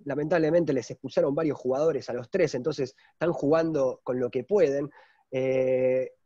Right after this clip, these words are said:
tienen un montón de ideas que no están muy bien acabadas, y esto es, va a ser para el espectador muy divertido, para ellos va a ser caótico, pero bueno,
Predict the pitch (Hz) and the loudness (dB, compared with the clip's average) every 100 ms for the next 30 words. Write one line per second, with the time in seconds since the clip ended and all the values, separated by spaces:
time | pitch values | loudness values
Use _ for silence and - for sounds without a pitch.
0 | 135 208 214 196 180 208 180 208 156 175 | -6 2 4 4 4 4 6 4 2 -6
1 | 180 - 165 143 147 151 123 131 151 156 | -6 -4 -4 -4 -2 -2 -4 -2 0 0
2 | 147 151 - 135 147 160 - 139 139 143 | -2 -6 -6 -2 -2 -2 0 0 0 -2
3 | - 127 - 120 98 120 120 127 139 196 | -6 -8 -6 -8 -4 -6 -4 -4 2 2
4 | 196 151 185 170 135 127 - 170 131 120 | 2 4 4 4 0 -4 -2 -2 -2 -4
5 | 135 - 127 131 143 165 165 _ _ _ | -6 -2 -4 -2 0 0 -2 _ _ _
6 | 147 202 165 123 110 101 _ 117 139 135 | 2 2 0 -6 -14 -16 _ -4 -2 -2
7 | 101 | -6